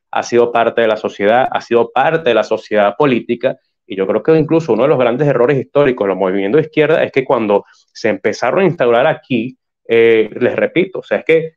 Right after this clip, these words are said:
nos fuimos de lleno y de choque contra nuestra cultura, que era el catolicismo, y se emprendieron grandes campañas contra la Iglesia Católica que fueron,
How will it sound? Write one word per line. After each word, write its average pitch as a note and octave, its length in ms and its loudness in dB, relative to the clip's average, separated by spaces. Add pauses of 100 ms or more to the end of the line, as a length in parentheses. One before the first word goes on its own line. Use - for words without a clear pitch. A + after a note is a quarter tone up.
nos B2+ 220 2
fuimos C#3+ 280 0
de C3 120 2
lleno C3+ 300 2
y D#3+ 40 4
de A#2+ 60 0
choque C#3+ 220 -2
contra D3 240 0
nuestra A2+ 300 -4
cultura, D#3 480 -4
que - 80 -6
era G#2 80 2
el B2+ 60 0
catolicismo, C3 760 -2
y A#2 140 -2
se G#2 240 0
emprendieron G#2+ 500 0
grandes D#3+ 340 0
campañas D3+ 420 -4
contra E3 200 0
la B2+ 60 4
Iglesia G#2+ 260 -2
Católica E3 420 -2
que F#3 100 2
fueron, A#2+ 360 0